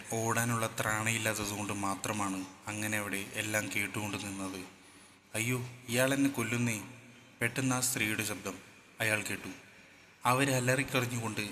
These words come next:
വീടിൻ്റെ മുൻവശത്തേക്ക് ഓടി വരികയാണ്. അയാൾക്ക് എന്തെങ്കിലും പറയാനോ ചെയ്യാനോ കഴിയുന്നതിന് മുൻപ് തന്നെ അങ്ങോട്ട് ഓടിയെത്തിയ ആ സ്ത്രീ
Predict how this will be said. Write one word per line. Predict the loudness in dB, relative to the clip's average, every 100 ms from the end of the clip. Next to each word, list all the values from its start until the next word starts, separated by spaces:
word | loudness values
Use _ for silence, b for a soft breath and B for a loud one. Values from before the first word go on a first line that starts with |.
| -4
വീടിൻ്റെ | -2 0 2 0
മുൻവശത്തേക്ക് | 0 -2 -2 0 -2 -2 -2
ഓടി | 0 2
വരികയാണ്. | 2 2 0 -2 -6 -12 -16 B B B 0
അയാൾക്ക് | 4 4 2 -2
എന്തെങ്കിലും | 0 0 0 0
പറയാനോ | 2 2 2 0 -2
ചെയ്യാനോ | -2 -2 -2 -4
കഴിയുന്നതിന് | 2 2 2 -2 -6
മുൻപ് | -6 -6 -4
തന്നെ | -4 -4 -6 -6
അങ്ങോട്ട് | -4 -2 -2
ഓടിയെത്തിയ | -2 0 0 -2 -4 -2 0
ആ |
സ്ത്രീ | 0 -2 -6